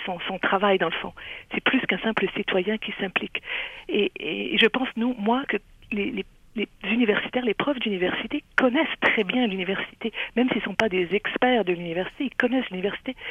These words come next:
Et donc, il est tout à fait possible de prendre position. Moi, dans mon cas, je, je prends position tout à fait clairement contre la, la hausse des droits de scolarité parce que je n'achète pas les, les, les, les, les interprétations sur le sous-financement des universités. Je me suis penchée sur la question. Je vois bien qu'il y a,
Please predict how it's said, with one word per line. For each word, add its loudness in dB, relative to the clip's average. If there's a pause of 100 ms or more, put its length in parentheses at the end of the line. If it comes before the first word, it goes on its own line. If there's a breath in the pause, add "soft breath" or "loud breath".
(320 loud breath)
Et 4
donc, 2
il 0
est 0 (280)
tout 4
à 4
fait 0
possible 2
de 0
prendre 0
position. -2 (280 loud breath)
Moi, 4
dans 0
mon -2
cas, 0 (120)
je, -2 (120)
je 0
prends -2
position -4
tout -6
à 2
fait 0
clairement -2
contre -2
la, 0 (140)
la -4
hausse 0
des 0
droits -2
de -12
scolarité -6 (340 loud breath)
parce -2
que 0
je 4
n'achète 2
pas 0 (480 loud breath)
les, -6
les, -4
les, -4
les, -8 (280)
les -2
interprétations -2
sur -6
le -2
sous-financement -2
des 0
universités. -2
Je 2
me -2
suis -4
penchée 2
sur 0
la 2
question. -2
Je 2
vois 2
bien 0
qu'il 0
y 0
a, -8